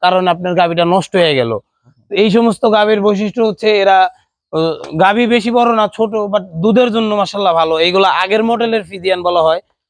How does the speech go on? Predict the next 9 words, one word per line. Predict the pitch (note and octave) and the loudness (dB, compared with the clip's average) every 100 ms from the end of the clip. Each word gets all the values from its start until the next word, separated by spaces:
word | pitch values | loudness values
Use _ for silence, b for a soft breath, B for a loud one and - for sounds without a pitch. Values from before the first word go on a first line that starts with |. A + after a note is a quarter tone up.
| _ - | _ -6
যারা | C3+ D#3+ E3+ | 0 2 0
পুরাতন | F3 G3 F3+ F#3 F#3+ | 0 -2 -2 -2 -6
খামারি | D3+ F3 E3+ E3+ G3 G3+ | -6 -4 -2 -2 -6 -4
তারা | F#3 F3+ | -2 -2
চিনবে | F3 F3+ D#3+ | -4 -6 -6
এই | D#3 | -6
সমস্ত | D#3+ D3+ - | -8 -10 -10
গাভী। | D3 C#3 C3 F3 _ _ _ _ _ | -6 -6 -6 -10 _ _ _ _ _
হ্যাঁ, | D#3 D3+ C3 | -2 -2 -2